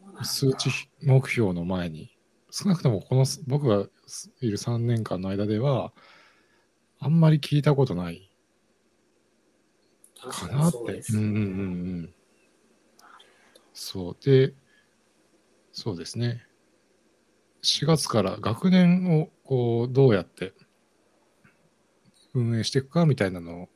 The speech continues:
Speaker 2: みんなで考えていくときに、
Speaker 1: うん。
Speaker 2: 結構調べると色々出てる、
Speaker 1: うん。
Speaker 2: 出てるんですよね。だけど、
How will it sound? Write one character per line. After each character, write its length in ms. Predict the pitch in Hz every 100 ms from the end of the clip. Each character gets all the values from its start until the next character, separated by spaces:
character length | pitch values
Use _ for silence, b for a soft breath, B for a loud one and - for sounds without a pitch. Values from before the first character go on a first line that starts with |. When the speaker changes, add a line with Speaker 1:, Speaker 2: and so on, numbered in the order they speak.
| -
Speaker 2:
み 80 |
ん 20 | 113
な 80 |
で 100 | 95
考 260 | 90 101 98
え 60 | 90
て 80 |
い 20 | 87
く 60 |
と 120 | -
き 140 | - 92
に、 300 | 95 92 90 _ B
Speaker 1:
う 40 |
ん。 140 | 247 107 B -
Speaker 2:
結 120 | -
構 80 | -
調 260 | - 180 247
べ 120 | 226
る 80 | 143
と 140 | 95
色 160 | 92 101
々 160 | 101 87
出 120 | 151
て 120 | 135
る、 240 | 92 87 _ _ _ _ _
Speaker 1:
う 180 | 143 139
ん。 40 |
Speaker 2:
出 100 | 131
て 120 | 131 98
る 160 | 90 _ -
ん 60 |
で 120 | 85 87
す 120 | -
よ 80 | 85
ね。 220 | 110 107 _ b b b b b _
だ 100 | 190
け 140 | 175 147
ど、 400 | 143 117 90